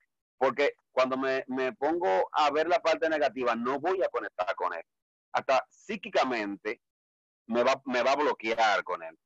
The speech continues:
Me va a bloquear y esos son de las personas, y nos pasa, que son de las personas que uno dice como que yo no hago mucha liga con, con esta muchacha porque ella,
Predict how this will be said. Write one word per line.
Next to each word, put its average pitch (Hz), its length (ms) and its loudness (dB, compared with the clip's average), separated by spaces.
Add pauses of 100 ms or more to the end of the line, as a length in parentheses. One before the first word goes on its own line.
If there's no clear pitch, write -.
(100)
Me 107 80 -2
va 123 80 4
a - 40 -2
bloquear 165 440 0
y 117 140 -2
esos 160 180 -8
son 170 220 -2
de 165 140 -4
las 156 100 2
personas, 156 340 0
y 131 80 -8
nos 117 200 -6
pasa, 127 400 0 (500)
que 131 120 0
son 139 140 -2
de 147 100 2
las 147 100 -2
personas 139 380 0
que 123 80 -10
uno 135 100 -2
dice 135 220 -4
como 123 200 -8
que 127 220 -2
yo 139 140 -16
no 175 80 -6
hago 165 160 -4
mucha 147 240 -4
liga 110 300 -2
con, 104 140 -20
con 107 280 -16
esta 117 140 -16
muchacha 107 300 -6
porque 98 180 -8
ella, 131 160 -2